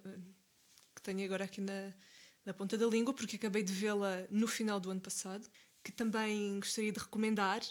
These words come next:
eh, que é Years and Years, uma série muito bem escrita e vale muito a pena. Aquilo também tem imensa crítica social e se gostam de coisas do género Black Mirror, aconselho.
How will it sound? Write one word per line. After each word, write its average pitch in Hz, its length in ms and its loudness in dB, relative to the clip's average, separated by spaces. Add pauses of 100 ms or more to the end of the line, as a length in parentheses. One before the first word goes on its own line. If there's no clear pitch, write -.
(580)
eh, 247 280 4
que 240 280 4
é 220 100 8
Years 233 340 4
and 226 120 2
Years, 208 480 0 (540)
uma 220 60 -2
série 220 220 2
muito 226 260 -2
bem 202 100 0
escrita 202 540 -2 (920)
e 233 320 0 (440)
vale 226 340 2 (140)
muito 226 240 0
a - 20 0
pena. 220 240 2
Aquilo 226 220 -2
também 233 240 2
tem 220 140 0
imensa 214 280 2
crítica 196 380 -6
social 185 640 -2 (340)
e 220 200 0
se 214 680 2 (640)
gostam 202 440 -2
de 196 240 -4
coisas 185 340 -6
do 175 140 -8
género 180 400 -2
Black 180 320 -2
Mirror, 226 640 6 (460)
aconselho. 196 580 -4